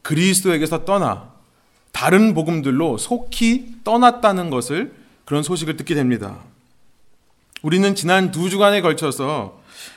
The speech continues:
갈라디아 교인들이 그토록 신속하게 참 복음을 떠나 다른 복음을 따르게 되었던 두 가지 이유에 대해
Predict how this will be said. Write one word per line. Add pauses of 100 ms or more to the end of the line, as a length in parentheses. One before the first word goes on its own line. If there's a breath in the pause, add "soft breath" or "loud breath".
갈라디아
교인들이
그토록 (100)
신속하게 (140)
참
복음을
떠나 (280 loud breath)
다른
복음을
따르게
되었던
두
가지
이유에
대해